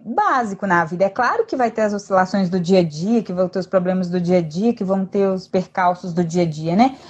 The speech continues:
Mas a gente tá basicamente em equilíbrio na maioria, é, das áreas da vida, assim. É, quando a gente consegue fazer coisas que,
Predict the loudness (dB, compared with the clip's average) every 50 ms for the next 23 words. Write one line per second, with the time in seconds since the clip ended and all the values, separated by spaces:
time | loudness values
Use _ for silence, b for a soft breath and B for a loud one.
0 | B B B -2 0 0 2 0 0 -2 -4 -4 -2 -2 0 2 0 0 0 -2
1 | -2 0 2 2 2 0 -2 -4 -4 -2 -2 -2 -2 -2 -2 -2 -2 0 0 0
2 | 0 0 2 2 4 2 4 2 2 2 2 2 2 2 0 0 B B B B
3 | B B B _ 0 2 2 4 4 2 2 0 -2 -2 -4 -6 -4 -2 0 0
4 | 0 0 0 0 0 0 0 -2 -2 -2 0 0 0 0 -2 -6 -6 -4 -2 -2
5 | -4 -2 -2 0 0 0 0 -4 -8 -14 _ _ _ _ _ _ _ _ _ _
6 | _ _ _ _ _ _ _ -6 -2 0 0 2 0 -2 -4 -4 -4 -2 0 -2
7 | 0 0 0 -2 -2 -2 -2 -4 0 0 0 -2 -2 0 -2 -2 -2 -2 -6 -4
8 | -2 0 2 2 2 0 -4 -8 -12 -16 _ 0 2 2 2 0 -4